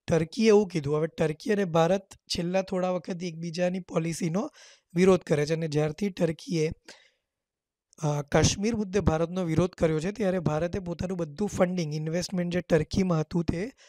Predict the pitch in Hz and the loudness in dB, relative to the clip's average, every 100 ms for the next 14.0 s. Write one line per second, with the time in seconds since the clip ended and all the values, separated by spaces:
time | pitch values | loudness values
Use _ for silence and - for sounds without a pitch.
0 | _ - - - 165 151 143 139 147 - | _ -12 -12 0 0 0 -4 -4 0 0
1 | 240 _ _ - 147 175 233 - - _ | -2 _ _ -8 -4 -2 -4 -10 -20 _
2 | _ - 170 180 160 - 220 208 277 _ | _ 0 2 2 0 0 -2 -2 -2 _
3 | _ _ _ _ _ _ _ - - 170 | _ _ _ _ _ _ _ -4 2 4
4 | 190 208 214 196 190 160 175 185 190 202 | 4 2 2 2 4 4 4 2 2 2
5 | 180 165 - 185 - 185 170 180 175 180 | 2 0 0 -4 -4 -4 -4 -4 -4 -4
6 | 160 180 - 180 175 175 175 143 143 156 | -2 -2 -4 -4 -2 -2 0 -2 -2 -12
7 | 175 214 - _ _ _ 165 160 143 - | -12 -14 -14 _ _ _ -2 2 2 0
8 | 147 143 - - _ _ _ _ _ - | -8 -6 -8 -10 _ _ _ _ _ -4
9 | 151 170 202 202 240 - 185 196 185 190 | 0 2 4 4 2 0 0 0 2 4
10 | 185 185 180 175 180 185 - 165 180 180 | 4 2 0 0 -4 -4 -2 2 4 4
11 | 185 330 _ _ _ _ _ - 160 160 | 2 -4 _ _ _ _ _ 2 4 4
12 | 170 175 180 196 185 185 185 175 180 - | 2 2 2 2 2 0 0 2 2 0
13 | 165 233 196 226 - 170 170 180 190 | -4 -8 -8 -12 -8 -8 -6 -8 -10